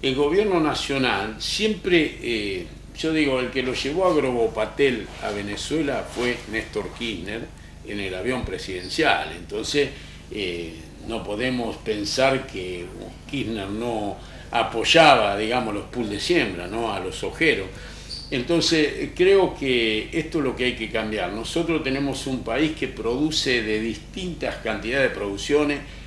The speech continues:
y son las mejores, porque vos, si analizás, la mejor carne del mundo está acá en Argentina, los mejores granos, tenemos de todo para ser un gran país.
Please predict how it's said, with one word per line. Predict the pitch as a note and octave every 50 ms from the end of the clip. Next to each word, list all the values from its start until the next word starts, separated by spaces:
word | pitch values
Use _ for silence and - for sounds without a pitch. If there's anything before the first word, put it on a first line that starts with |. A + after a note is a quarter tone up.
| - - - -
y | - D#3+
son | - - G#3+ G#3+ G3+
las | F#3+ D#3
mejores, | C#3+ D3+ D3+ - - B3 C4+ C4 - D3 -
porque | B2 A#2 G#2+ G#2 A#2
vos, | A#2+ C3 B2+ A2+
si | - - A#2+ A2 G2+ G#2 G#2
analizás, | G#2 A2+ A2+ A#2 A#2+ A#2+ A#2+ G#2+ - F3 F#3 F3+
la | D3 A#2
mejor | A2 G#2+ - - D3 C#3 B2+
carne | - C#3 C3+ C3 B2 A2+ A2
del | A2 A2 G#2+ A2+
mundo | C#3 D#3+ F3+ F#3+ F3 D3+
está | A#2 G2+ - C3
acá | A#2+ A#2 A2+
en | G#2+ G#2+
Argentina, | G#2 F#2 F2 F2+ G#2 G#2 G#2 - - D#3+ D#3+ D3 C#3 C3 C3 - - - - - - - -
los | A#2 B2+ A#2 G2+
mejores | G#2+ A2+ A2+ - - - C#3 C#3 B2+ A#2 -
granos, | A2+ C#3+ D3 D#3+ D#3+ D3+ C#3+ C3 -
tenemos | - E3 F#3 G3+ F#3+ F3 C#3+
de | A2+ C3+ C3
todo | C3 - G#3+ G3+ F3 C#3+ A2+ F#2
para | G#2 G#2 G#2+
ser | G#2 - D#3 C#3 B2+
un | A#2+ A2+ A2+
gran | C3 C#3+ C#3 B2+ A2
país. | - G2 G2 F#2+ F#2+ F#2